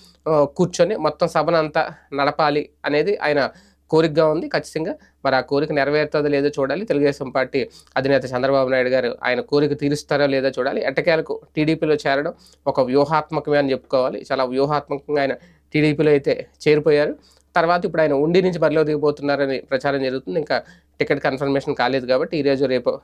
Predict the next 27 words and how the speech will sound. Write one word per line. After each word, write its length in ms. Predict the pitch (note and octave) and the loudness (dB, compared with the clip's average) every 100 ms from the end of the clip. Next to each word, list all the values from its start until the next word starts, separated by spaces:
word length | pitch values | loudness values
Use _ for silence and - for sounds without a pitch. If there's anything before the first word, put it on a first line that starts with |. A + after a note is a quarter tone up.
| _ | _
కన్ఫర్మ్ 360 | C3+ B2+ C#3 B2+ | -4 -2 -2 -2
చేస్తే 240 | B2+ - | -4 -4
అక్కడ 240 | F#3 C#3 C3+ | -6 -2 -2
ఉన్న 200 | C3+ B2+ | 0 0
already 220 | B2+ B2+ | 0 -2
మంత్రి 280 | B2 B2 B2 | -2 -4 -4
రామరాజుని 480 | B2 B2 B2 A#2 A2 - _ - | -2 0 -2 -4 -8 -10 _ -4
ఎక్కడ 200 | C3 C3 | -2 0
షిఫ్ట్ 280 | C#3 A#2 C3+ | -2 -2 -2
చేస్తారు, 380 | B2 - B2+ | -2 -4 -4
ఈయనకి 260 | E3+ B2+ B2 | -2 -4 -4
ఇస్తారా 320 | A#2 C3+ C3 | -4 -2 0
లేదా. 380 | B2 B2 - - - | 0 -2 -4 -8 -8
ఇప్పటికి 240 | C3 C3+ | -6 -2
అక్కడ, 240 | C3+ B2+ A2+ - - - | 0 0 -2 -6 -20 -4
ఆ, 140 | B2 C#3+ | -2 0
శివరామరాజు, 760 | D3 C3+ C#3+ C3+ C3 B2 A#2+ - _ _ - | 0 0 0 0 0 0 -4 -8 _ _ -8
ఆ, 300 | A#2 A#2+ A#2 A#2 | -2 0 0 0
ఆయన 180 | B2 A#2+ | 0 0
అక్కడ 600 | A2+ - - A#2+ A2+ - - | -4 -6 -2 0 0 -2 0
already 400 | C3 C3 B2+ A2+ | 0 2 0 -2
రెబల్‌గా 460 | C3 C3+ C#3+ C#3+ - _ _ | 0 2 2 0 -2 _ _
బరిలోకి 280 | C3 C3 C#3 | -2 0 2
దిగే 320 | C3+ C3 C3 - - | 2 2 0 -2 -2
ప్రయత్నం 320 | B2+ C3+ B2 | -2 -2 -4
చేస్తున్న 320 | A#2+ - B2 | -4 -6 -4
నేపథ్యంలో 500 | A#2 - A#2 B2 | -4 -4 -4 -4